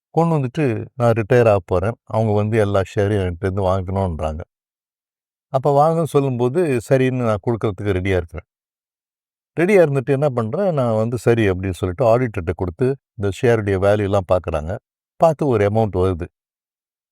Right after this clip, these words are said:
அங்க இங்கிலாந்துலேருந்து என்ன சொல்லிட்டாங்க, "இது ரொம்ப ஜாஸ்தி இவனுக்கு கொடுக்கறதுக்கு."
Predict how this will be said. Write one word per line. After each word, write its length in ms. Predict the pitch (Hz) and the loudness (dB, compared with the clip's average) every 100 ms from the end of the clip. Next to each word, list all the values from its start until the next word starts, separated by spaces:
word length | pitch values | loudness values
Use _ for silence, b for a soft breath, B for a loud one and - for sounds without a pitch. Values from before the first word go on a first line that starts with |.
| _ _ _ _ | _ _ _ _
அங்க 300 | - 127 120 | -6 0 2
இங்கிலாந்துலேருந்து 600 | 120 131 175 190 151 147 | 2 2 2 2 2 0
என்ன 160 | 135 131 - | 2 0 -2
சொல்லிட்டாங்க, 320 | 120 104 117 | -2 -2 -2
"இது 120 | 113 101 | -2 0
ரொம்ப 240 | 110 135 | 0 -2
ஜாஸ்தி 360 | 98 98 117 - | 2 0 0 -2
இவனுக்கு 380 | 101 87 101 | -4 -4 -4
கொடுக்கறதுக்கு." 540 | 92 90 78 82 85 | -4 -4 -6 -8 -10